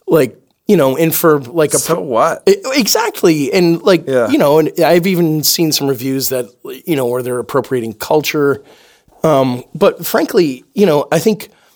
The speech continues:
Speaker 1: he builds, i-, if you've seen any of his other films, like, he's less concerned with narrative as he is with building mood.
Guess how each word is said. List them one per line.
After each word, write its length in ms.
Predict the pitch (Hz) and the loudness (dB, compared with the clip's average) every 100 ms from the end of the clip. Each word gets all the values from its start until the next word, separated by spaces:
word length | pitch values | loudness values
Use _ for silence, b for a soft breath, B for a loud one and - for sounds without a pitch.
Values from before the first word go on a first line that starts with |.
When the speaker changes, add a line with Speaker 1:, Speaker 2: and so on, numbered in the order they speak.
| b _ | b _
Speaker 1:
he 260 | - 156 185 | -4 0 0
builds, 680 | 139 143 180 190 151 - - - | -2 0 4 4 2 -4 -6 -10
i-, 100 | 147 - - | -12 -12 -2
if 400 | 180 - - - | 0 0 -4 -10
you've 360 | 160 147 170 | -10 -4 -2
seen 220 | - 214 202 | 0 2 2
any 180 | 190 | 2
of 80 | 165 | 0
his 140 | 147 143 | 0 0
other 160 | 143 | -2
films, 540 | 120 - 233 160 143 143 | -2 -2 0 0 0 0
like, 200 | 143 - B B B B | 0 -2 B B B B
he's 300 | - 233 151 | -4 -2 -4
less 320 | 156 - 220 - | -6 -4 -2 -2
concerned 720 | - 170 - 175 202 185 151 | 0 2 2 2 4 4 2
with 180 | 147 123 | -2 -4
narrative 640 | 120 151 196 120 143 123 | -2 2 2 0 -2 0
as 180 | 139 127 | -2 -2
he 160 | 135 147 | -4 -2
is 320 | 147 139 123 | -2 -2 -4
with 440 | 120 139 117 104 | -2 -2 -2 -8
building 460 | 120 151 139 127 117 | 2 2 2 -2 0
mood. 520 | 143 185 107 101 85 | 2 2 0 -6 -12